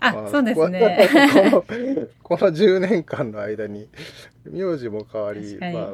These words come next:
Speaker 2: 住む場所も変わり、まあ、いろいろ変わってますね、本当に。
Speaker 1: そうですね。<laughs>
Speaker 2: あ、だから、まあ、今はちょっとその、活動というか、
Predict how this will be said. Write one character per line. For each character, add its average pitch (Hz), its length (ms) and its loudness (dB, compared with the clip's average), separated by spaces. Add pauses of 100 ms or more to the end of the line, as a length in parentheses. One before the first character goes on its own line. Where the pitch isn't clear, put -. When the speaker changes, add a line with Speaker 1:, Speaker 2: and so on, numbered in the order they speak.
(100)
Speaker 2:
住 156 220 -8
む 131 80 -6
場 104 100 -8
所 107 140 -12
も 98 180 -16
変 98 100 -10
わ 95 80 -8
り、 92 160 -18
ま 95 60 -18
あ、 95 40 -14
い 98 60 -14
ろ 113 120 -8
い 165 80 -6
ろ 214 220 0
変 - 120 -10
わ 170 60 -6
っ - 20 -12
て 175 60 -12
ま 160 100 -10
す - 140 -18
ね、 90 80 -12
本 - 180 -18
当 - 100 -18 (760)
に。 269 180 -14
Speaker 1:
そ 262 200 -2
う - 20 -2
で 202 180 -12
す - 80 -18
ね。 180 440 -10 (800)
<laughs> - 800 -20
Speaker 2:
あ、 107 60 -8
だ 117 120 -6
か 107 160 -6
ら、 113 240 -2
ま 120 100 -6
あ、 127 60 -2
今 196 160 4
は 143 80 4
ち - 80 -4
ょ - 20 0
っ 160 40 -8
と 131 100 -8
そ 139 100 -6
の、 113 400 -4 (540)
活 - 300 -12
動 208 220 6
と 202 100 2
い 196 40 2
う 180 40 -2
か、 143 80 2